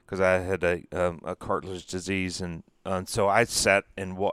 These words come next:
sat, come home from school, had nothing to do, so I'd watch the, I'd watch the, um, Cubbies at,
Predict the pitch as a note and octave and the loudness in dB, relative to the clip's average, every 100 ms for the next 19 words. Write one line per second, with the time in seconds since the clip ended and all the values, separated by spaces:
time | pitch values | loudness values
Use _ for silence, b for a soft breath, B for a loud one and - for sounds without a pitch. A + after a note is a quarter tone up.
0 | - - G#2+ G2+ - A#2 G#2+ G#2 G2+ - | -4 -4 0 -2 -2 -2 0 -2 -4 -4
1 | - C#3+ A2+ G#2+ B B B A2 A2 G2 | 2 4 4 2 B B B 0 0 2
2 | A2 D3+ B2 A2 A2+ G2 F#2+ - F#2+ F#2 | 6 6 6 6 6 6 4 2 -2 -2
3 | _ _ G2 G2 G2+ F2+ - - F#2 F#2 | _ _ -6 2 4 2 -2 -2 -2 2
4 | F#2 F2+ F2 F2+ - G#2+ G2+ G#2 F#2+ F#2 | 2 2 0 -4 2 2 4 0 0 -2